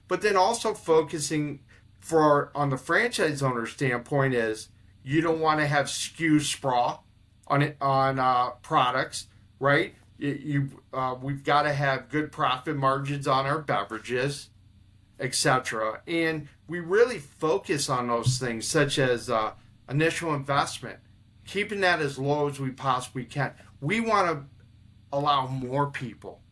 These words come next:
to join Big B Nation than not allow them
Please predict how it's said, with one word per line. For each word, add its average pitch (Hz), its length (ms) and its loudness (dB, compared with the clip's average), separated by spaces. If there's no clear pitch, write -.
to 135 100 -8
join 127 300 0
Big 120 240 -2
B 117 140 -6
Nation 107 580 -8
than 131 460 2
not 160 300 2
allow 107 360 -4
them - 100 -20